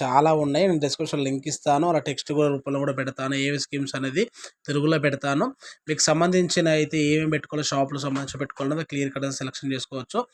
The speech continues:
ఇక్కడైతే నేనైతే జిరాక్స్ సెంటర్ ఏ విధంగా అంటే జిరాక్స్ సంబంధించిన షాప్ అయితే సంబంధించి అయితే నేను చూపిస్తానంటే దానికి ఎంత లోన్ వస్తుంది, ఎంత సబ్సిడీ ఉంది అయితే క్లియర్గా అయితే చూపిస్తాను. ఇక్కడైతే ఇక్కడ చాలా షాప్స్ ఉన్నాయన్నమాట. మనకు బేకరీ ఉంటుంది, మనకు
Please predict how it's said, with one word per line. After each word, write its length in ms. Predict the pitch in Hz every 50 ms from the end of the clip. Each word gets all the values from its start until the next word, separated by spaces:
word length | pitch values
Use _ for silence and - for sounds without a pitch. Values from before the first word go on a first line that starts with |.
| _ - - - - _ _ _
ఇక్కడైతే 260 | 156 156 156 151 151
నేనైతే 400 | 151 151 151 151 151 147 143 170 170 151 135
జిరాక్స్ 320 | 139 139 156 165 160 -
సెంటర్ 260 | 160 151 147 139 147 147 143
ఏ 20 | 143
విధంగా 340 | 135 143 135 143 143 143 143
అంటే 180 | 127 135 135 165 185 196 165 139 131
జిరాక్స్ 260 | 139 139 156 156 - 160
సంబంధించిన 500 | 151 147 151 151 143 127 - - 147 147 160 - _ _ _ - - _ _ _
షాప్ 280 | - 147 143 147 151 151
అయితే 140 | 156 151 147 -
సంబంధించి 360 | 147 139 143 143 143 135 - 143
అయితే 160 | 135 139 180 180
నేను 160 | 160 143 -
చూపిస్తానంటే 680 | - 139 135 - 143 131 - - 139 139 139 135 139 220 247 - _ _ - - - _ _
దానికి 260 | - 147 147 143 - 147
ఎంత 160 | 143 135 165
లోన్ 240 | 165 160 156 151 151 147
వస్తుంది, 260 | 139 - - 143 143
ఎంత 140 | 139 135 147 143 -
సబ్సిడీ 380 | 151 135 - - 143 139 143 139 139
ఉంది 120 | 135 135
అయితే 140 | 131 - 185 - -
క్లియర్గా 280 | 147 139 139 139 135 139
అయితే 120 | 139 135 -
చూపిస్తాను. 500 | - 135 127 - 139 135 - - 135 131 127
ఇక్కడైతే 400 | - - 127 127 127 123 - 190 233 226 - _ - - - _ _
ఇక్కడ 180 | _ 151 151 151 151
చాలా 160 | 147 151 175 160 -
షాప్స్ 260 | 160 147 143 - - 151
ఉన్నాయన్నమాట. 440 | 147 147 143 139 139 139 139 127 131 131
మనకు 200 | 131 131 127 135 131 131
బేకరీ 320 | 131 131 - 135 139 139 135 131
ఉంటుంది, 260 | 120 131 131 131 131 135
మనకు 260 | 135 127 123 - -